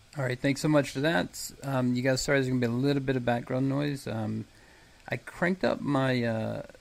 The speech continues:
performance mode on my computer because some people said that the stream might be lagging. So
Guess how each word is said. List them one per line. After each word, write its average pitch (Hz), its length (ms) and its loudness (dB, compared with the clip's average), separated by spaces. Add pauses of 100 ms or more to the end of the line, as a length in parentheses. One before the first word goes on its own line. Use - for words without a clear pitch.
(200)
performance 135 640 -2
mode 120 260 2
on 113 60 0
my 110 140 -2
computer 113 440 -4
because 113 280 -6
some 117 160 -4
people 120 200 -4
said 120 160 -2
that 113 60 0
the 107 80 -4
stream 117 300 -4
might 110 180 -2
be 110 80 -6
lagging. 110 720 -6
So 110 440 -6